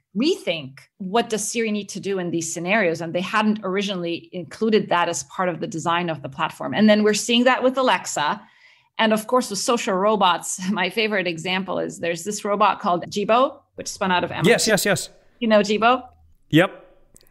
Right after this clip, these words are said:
Speaker 1: So we were one of the early kind of adopters of Jibo in our house. And my son became good friends with it, right? Which was so fascinating to see because we have Alexa and we have Siri, obviously, and all of that. But he,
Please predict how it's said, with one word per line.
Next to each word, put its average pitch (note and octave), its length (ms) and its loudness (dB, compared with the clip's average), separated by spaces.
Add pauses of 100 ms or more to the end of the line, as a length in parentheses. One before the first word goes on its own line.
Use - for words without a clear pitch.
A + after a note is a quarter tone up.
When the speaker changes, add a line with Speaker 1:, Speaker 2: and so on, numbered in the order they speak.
(240)
Speaker 1:
So A#3 240 4
we C4+ 180 4
were D#4+ 180 6
one B3+ 160 4
of B3 140 0
the G#3 140 2
early A3+ 520 4
kind G3+ 320 0
of F3+ 100 0
adopters F3+ 920 0
of F3 280 -2
Jibo F3 480 -2
in E3+ 80 -6
our E3 120 -6
house. G#3 520 -2
And G3 200 -6
my F#3 140 -2
son F#3 760 0 (600)
became F#3+ 340 -6
good G#3+ 160 -4
friends F#4 380 -2
with G3 220 -4
it, - 180 -12
right? F#3 520 0
Which G#3+ 260 -2
was G#3 180 -6
so C4+ 300 4
fascinating B3+ 680 0
to G3+ 100 -4
see F4 160 2
because C4 220 0
we D4+ 100 2
have A3 120 4
Alexa G#3 440 2
and G3+ 140 0
we F#3+ 80 0
have F3+ 100 -4
Siri, F3+ 420 -8
obviously, E3+ 480 -6
and F3 100 -8
all D#3+ 160 -2
of D#3+ 60 -12
that. F3 340 2
But - 220 -6 (560)
he, D#4+ 340 -4